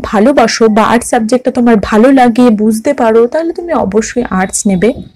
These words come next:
এই আর্টসের ব্যাপার নিয়ে কথা বলবো, কিন্তু তার আগে বলি একটু সায়েন্স বা কমার্সের ব্যাপারে। তুমি যদি মাধ্যমিকে সায়েন্সে ভালো নম্বর পেয়ে যাও, তখন তোমার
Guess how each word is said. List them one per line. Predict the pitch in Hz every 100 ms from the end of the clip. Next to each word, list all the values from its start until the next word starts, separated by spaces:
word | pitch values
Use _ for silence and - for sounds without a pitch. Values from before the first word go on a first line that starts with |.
| _ _ _ _ _ _ _
এই | 180 -
আর্টসের | 233 294 - 339
ব্যাপার | 294 214 240 254
নিয়ে | 269 269
কথা | 202 202
বলবো, | 247 254 240 262
কিন্তু | 254 202 208 -
তার | 208 220 277
আগে | 311 302 294
বলি | 220 196 220
একটু | 220 - 226 370 _ _ _
সায়েন্স | 233 220 320 415 - 202
বা | 214 208 - _
কমার্সের | 190 185 196 - 262 233
ব্যাপারে। | 185 190 180 196 - _ _ _ _ _ _ _ _ _ _ _ _ -
তুমি | 320 359
যদি | 370 359
মাধ্যমিকে | 311 226 226 311 285 220 233
সায়েন্সে | - 226 262 285 285
ভালো | 196 208
নম্বর | 269 208 202 277
পেয়ে | 285 277
যাও, | 247 190 202 -
তখন | - 269 339
তোমার | 320 320